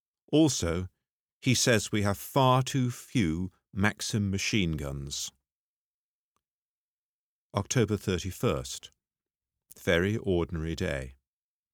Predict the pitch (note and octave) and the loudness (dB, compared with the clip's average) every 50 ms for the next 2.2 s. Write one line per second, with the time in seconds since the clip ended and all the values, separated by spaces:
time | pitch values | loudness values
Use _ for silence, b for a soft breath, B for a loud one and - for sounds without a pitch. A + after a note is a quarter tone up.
0 | _ _ _ _ _ - - - - D3 C#3 B2+ - - A#2 G2+ G2+ G2+ - - | _ _ _ _ _ -8 -6 0 2 2 2 2 2 0 0 0 0 0 -2 -4
1 | F#2 E2 F2+ - A#2 A2+ A2+ A#2 G#2+ - G2+ F2 E2+ E2+ F2 F2 F#2 G2 E2 C#2 | -2 -2 -2 0 0 2 2 2 2 2 0 0 0 0 0 0 0 0 0 0
2 | B1+ B1+ B1+ - | -2 -6 -10 -12